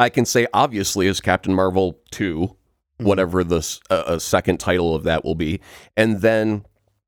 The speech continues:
Speaker 1: I also firmly believe that
Speaker 2: Mm-hmm.
Speaker 1: after Avengers Endgame, we're not gonna be done with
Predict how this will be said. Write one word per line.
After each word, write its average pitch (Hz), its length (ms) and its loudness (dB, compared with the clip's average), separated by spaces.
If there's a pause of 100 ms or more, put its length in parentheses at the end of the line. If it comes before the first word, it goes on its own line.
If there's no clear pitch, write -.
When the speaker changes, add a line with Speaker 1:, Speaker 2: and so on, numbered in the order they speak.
(220)
Speaker 1:
I 113 100 2
also 104 340 2
firmly 180 460 0
believe 87 640 -2
that 90 300 0
Speaker 2:
Mm-hmm. 92 220 -12 (140)
Speaker 1:
after 104 500 0
Avengers 95 760 0
Endgame, 101 680 0 (260)
we're 123 160 -2
not 139 180 -4
gonna 135 140 0
be 117 120 -2
done 107 240 0
with 98 320 -4